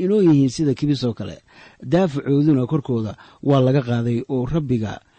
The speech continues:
inagu inala jiraaye, iyaga ha ka cabsanina." Haddaba Kaaleb iyo Yeshuuca ayaa dadkii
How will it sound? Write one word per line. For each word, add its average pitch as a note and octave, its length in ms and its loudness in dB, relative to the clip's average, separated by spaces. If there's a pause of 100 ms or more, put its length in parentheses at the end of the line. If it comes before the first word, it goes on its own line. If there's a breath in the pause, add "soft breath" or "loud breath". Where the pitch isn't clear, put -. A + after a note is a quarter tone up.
(440 soft breath)
inagu D#3 480 4
inala C#3 240 4
jiraaye, C3 460 0 (260 soft breath)
iyaga C3+ 480 2
ha - 120 -4
ka C3+ 120 0
cabsanina." A2+ 400 -2 (800 soft breath)
Haddaba F#3+ 260 0
Kaaleb F#3 320 2
iyo C#3 220 6
Yeshuuca A2+ 480 -4
ayaa C#3 300 0
dadkii B2+ 420 -4